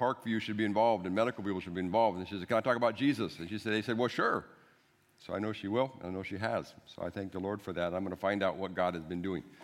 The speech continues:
in her life. But we're down here, and I have a much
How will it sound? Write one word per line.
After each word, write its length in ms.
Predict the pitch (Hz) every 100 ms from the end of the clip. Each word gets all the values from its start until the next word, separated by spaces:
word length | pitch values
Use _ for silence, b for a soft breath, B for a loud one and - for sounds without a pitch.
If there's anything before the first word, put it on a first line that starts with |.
| B B B B -
in 140 | 98 92
her 200 | 156 170
life. 260 | 104 107 - - b -
But 120 | -
we're 160 | 117 180
down 260 | 151 139
here, 160 | 139 135
and 80 | 127
I 80 | 123
have 100 | 123
a 60 |
much 340 | 117 135 -